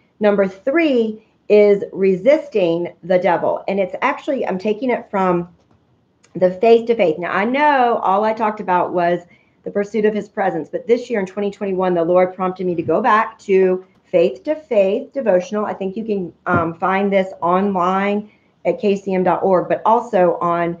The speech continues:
the Bible app. And I'm not sure, well, I think the Bible app has Pursuit of His Presence as well. But the Lord had me go through this, and it's brilliant. And I, I'm seeking the Lord about doing, you know, a daily devotional, but I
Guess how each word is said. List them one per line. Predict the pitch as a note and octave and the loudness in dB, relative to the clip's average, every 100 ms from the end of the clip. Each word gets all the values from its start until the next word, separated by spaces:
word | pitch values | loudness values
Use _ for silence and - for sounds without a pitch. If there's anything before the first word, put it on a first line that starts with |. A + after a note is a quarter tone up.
| _ _ _ | _ _ _
the | F#3 | -2
Bible | E3+ E3 E3+ G3+ | 2 2 4 0
app. | - C4 C#4+ - _ _ _ _ - | 2 0 -2 -6 _ _ _ _ -2
And | G3+ G3+ F#3+ F#3+ F3+ - _ _ _ _ _ _ _ _ _ - | 2 2 2 0 -4 -10 _ _ _ _ _ _ _ _ _ -2
I'm | G3 | 0
not | A3 A3+ - | 2 -2 -6
sure, | - A#3+ - - _ _ - | -2 -2 -2 -12 _ _ 0
well, | G3+ F3 F3 _ _ _ | 2 2 -2 _ _ _
I | G#3 | -6
think | B3+ | -4
the | G3+ | 0
Bible | F#3 F3 | 0 0
app | - | -4
has | F#3 D#3+ - | -4 -8 -8
Pursuit | F3+ F#3 F3 | -10 -6 -4
of | |
His | D#3+ | -6
Presence | - F#3 F#3 D#3+ | -6 -6 -6 -8
as | D#3+ | -6
well. | E3+ D3 - - _ - | -2 -2 -2 -14 _ -4
But | F#3+ | 2
the | A3+ | 4
Lord | C4 C4+ | 4 4
had | A#3 | 2
me | A3+ | 2
go | A3 G3+ | 2 2
through | G3 | 0
this, | E3+ E3+ | -2 -4
and | G3+ | -6
it's | F#3+ F#3 | -6 -6
brilliant. | - F3+ G3+ F#3+ D#3 A2 | -14 -4 0 0 0 -2
And | F3 | -2
I, | F3+ F3 - - | 0 -2 -4 -4
I'm | F3+ F3+ | -2 -2
seeking | B3 B3 A#3 | -6 -4 -2
the | F#3 | 0
Lord | F#3 F3+ | 2 2
about | E3+ E3+ F#3 | 2 -2 -2
doing, | E3+ F#3 F#3 F3 E3 _ _ _ - | -2 -2 0 -2 -6 _ _ _ -6
you | G3 | 0
know, | F3 D3+ D3+ D3+ - - | 2 4 2 0 -4 -6
a | |
daily | D3+ C#3 E3 G3 F#3 | -4 0 2 2 0
devotional, | D3+ F3 G3+ F3+ D#3+ | 0 -2 -2 -4 -2
but | E3 - | -2 -2
I | F#3 F3+ F3 | -2 -2 -2